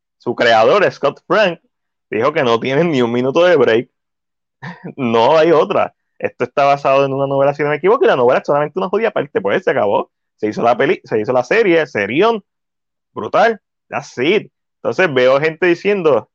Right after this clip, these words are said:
este, es-, es-, la gente que consume Netflix no está muy lejos de ser como la gente que, que solamente consume Twitter. Déjame decirte. Este,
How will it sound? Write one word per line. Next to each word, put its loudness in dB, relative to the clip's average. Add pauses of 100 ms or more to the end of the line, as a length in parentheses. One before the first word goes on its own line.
(540)
este, -12 (200)
es-, -16 (220)
es-, -8 (960)
la 0
gente 0
que 2
consume 0
Netflix 0
no 0
está -2
muy 2
lejos 2
de 0
ser -2
como 0
la 0
gente -4
que, -2 (140)
que -6
solamente -4
consume -2
Twitter. -8 (680)
Déjame -4
decirte. -10 (960)
Este, -10